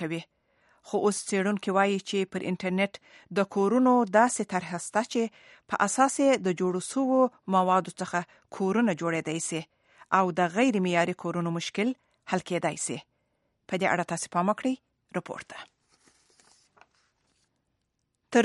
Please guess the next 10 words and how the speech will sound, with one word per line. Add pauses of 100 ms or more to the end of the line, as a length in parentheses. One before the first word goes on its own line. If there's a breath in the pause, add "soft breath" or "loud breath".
دوه
زره (160)
دېرشم
کاله
پورې
به (240)
د
نړۍ (100)
نفوس (440 soft breath)
تر